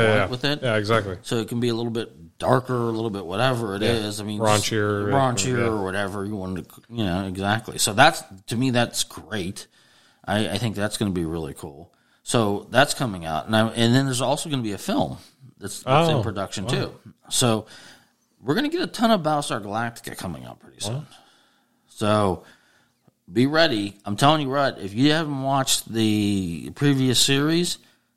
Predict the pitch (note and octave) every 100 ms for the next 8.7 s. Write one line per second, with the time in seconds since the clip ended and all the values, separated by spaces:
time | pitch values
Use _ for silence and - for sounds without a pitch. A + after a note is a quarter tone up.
0 | _ _ - F2+ A2 C#3 - F#2 - -
1 | G#2+ F#2 - D3+ C#3 E2+ D#2 - - -
2 | - - B2 G#2+ G2 E2+ - - _ _
3 | _ _ A2 A#2 G2 F2 F#2+ F#2 G#2+ B2+
4 | B2+ C3 B2+ - - - G#2+ A2+ G#2 A#2
5 | A#2+ C#3 - C3 C#3 C3+ C#3 C#3 - _
6 | _ _ _ _ F#2 G#2+ G#2 F2+ C#2+ E2+
7 | E2+ F#2 G#2 E2+ - - - _ _ B2+
8 | A2+ G2+ - A2 G#2+ G2 D#2+